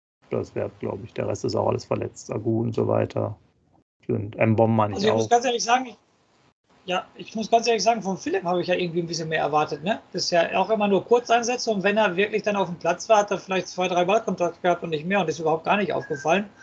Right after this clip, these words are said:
Speaker 2: Deshalb glaube ich auch nicht, dass er von Anfang an spielen wird, obwohl das mal eine Überraschung wäre. Aber Ole Werner sieht ihn halt täglich im Training, da wird er wohl nicht so weit sein. Also,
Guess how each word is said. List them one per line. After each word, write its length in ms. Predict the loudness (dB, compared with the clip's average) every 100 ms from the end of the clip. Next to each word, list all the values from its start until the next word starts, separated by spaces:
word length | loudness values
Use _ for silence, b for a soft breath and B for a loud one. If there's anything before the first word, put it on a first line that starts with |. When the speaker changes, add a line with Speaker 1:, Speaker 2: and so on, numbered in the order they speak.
| B B -4
Speaker 2:
Deshalb 280 | 2 2 6
glaube 200 | 4 4
ich 100 | 0
auch 80 | -2
nicht, 140 | -2
dass 140 | -4
er 80 | -6
von 160 | -6 -6
Anfang 220 | -2 -4
an 60 | -4
spielen 240 | -8 -6
wird, 120 | -4
obwohl 200 | -2 0
das 120 | 0
mal 60 | 2
eine 100 | 0
Überraschung 480 | 2 2 0 0 2
wäre. 320 | 4 4 2 B B B -2
Aber 180 | 4 6
Ole 240 | 6 6
Werner 260 | 6 4 4
sieht 220 | 0 -4
ihn 100 | -2
halt 140 | -2
täglich 460 | 0 -4 -2 -6 -8
im 120 | -10
Training, 360 | -4 0 0 0
da 120 | 0
wird 120 | 2
er 100 | 2
wohl 80 | 2
nicht 160 | 0 -4
so 100 | 0
weit 180 | 0 2
sein. 180 | 0 0 B B B
Also, 340 | 4 6 4